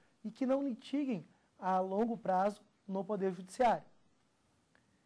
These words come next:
Inclusive, até no direito do trabalho existe uma tendência à conciliação. Nós temos a Lei nove nove cinco oito do ano dois mil,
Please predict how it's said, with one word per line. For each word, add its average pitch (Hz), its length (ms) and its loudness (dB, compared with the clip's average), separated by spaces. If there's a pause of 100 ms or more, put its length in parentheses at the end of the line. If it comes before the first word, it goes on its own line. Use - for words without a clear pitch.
(1120)
Inclusive, 262 420 4
até 269 220 4
no 311 180 -2
direito 247 340 0
do 226 120 -10
trabalho 214 640 2 (220)
existe 190 380 -4
uma 190 160 -4
tendência 175 640 -6
à 170 120 -6
conciliação. 147 840 -6 (360)
Nós 170 160 0
temos 214 260 0
a 214 60 8
Lei 170 300 2 (140)
nove 220 340 4
nove 185 340 2
cinco 175 360 -8
oito 151 300 0
do 147 300 -10
ano 156 140 -2
dois 139 280 -8
mil, 170 260 -4